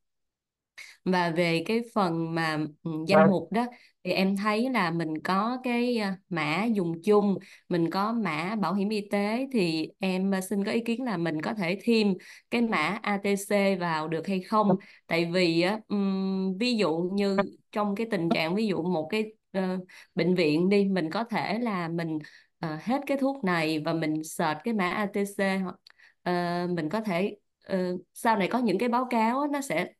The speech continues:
Speaker 1: hỗ trợ mình rất là nhiều, kể cả, ờ, mapping với lại các cái phần mềm tại đơn vị nó cũng sẽ dễ hơn.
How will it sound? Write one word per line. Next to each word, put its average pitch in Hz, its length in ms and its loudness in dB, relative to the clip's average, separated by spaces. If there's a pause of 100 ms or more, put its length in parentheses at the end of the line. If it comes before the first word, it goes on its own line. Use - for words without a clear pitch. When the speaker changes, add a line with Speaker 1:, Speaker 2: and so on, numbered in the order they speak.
Speaker 1:
hỗ 170 220 0
trợ - 200 0
mình 160 100 0
rất 226 160 -2
là 202 100 2
nhiều, 160 360 0 (100)
kể 170 100 -2
cả, 180 320 -2 (1200)
ờ, 180 340 2 (100)
mapping 214 640 4 (220)
với 226 400 2
lại 165 440 -2
các 247 220 -4
cái 247 160 -2
phần 160 160 -2
mềm 156 220 0
tại 147 180 -4
đơn 196 220 0
vị 160 220 0
nó 214 100 -4
cũng 190 160 -6
sẽ 185 140 -4
dễ 175 300 -2
hơn. 196 400 0